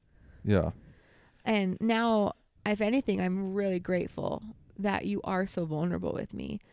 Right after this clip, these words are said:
Speaker 2: 'cause I feel very emotionally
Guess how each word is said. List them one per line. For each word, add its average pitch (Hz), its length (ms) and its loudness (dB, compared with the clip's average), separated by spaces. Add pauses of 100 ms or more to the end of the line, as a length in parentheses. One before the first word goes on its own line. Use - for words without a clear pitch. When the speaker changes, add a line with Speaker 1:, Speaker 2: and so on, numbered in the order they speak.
(400)
Speaker 2:
'cause 202 180 -4
I 196 140 -2
feel 196 640 0 (140)
very 190 580 0 (120)
emotionally 185 920 0